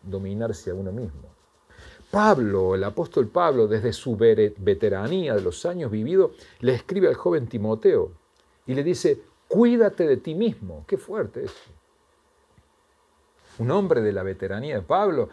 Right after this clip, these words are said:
le escribe a la joven generación encarnada en Timoteo, al joven liderazgo, y le dice, "Si de algo te tienes que cuidar es de ti mismo". Por eso hablo de saber dominarse. Y no tengo mucho tiempo, tal vez nos contactamos luego y te comparto el estudio completo.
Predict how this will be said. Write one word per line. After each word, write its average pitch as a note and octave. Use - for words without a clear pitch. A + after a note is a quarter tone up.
le G#2+
escribe D#3+
a -
la G#2+
joven D3
generación G#2
encarnada A#2
en A2+
Timoteo, G#2
al F#2+
joven E3+
liderazgo, C3
y A2+
le A#2+
dice, D#3+
"Si G2
de F#2+
algo A#3
te C3+
tienes D3
que A2
cuidar C3+
es A#2
de A2+
ti A2+
mismo". A2
Por D#3
eso D#3+
hablo D#3
de G#2+
saber A2
dominarse. G2+
Y C3+
no G3
tengo F#3+
mucho B2+
tiempo, C#3+
tal A2+
vez C#3
nos A2
contactamos A#2
luego C#3
y A#2+
te G#2
comparto A2
el G2+
estudio A2+
completo. G2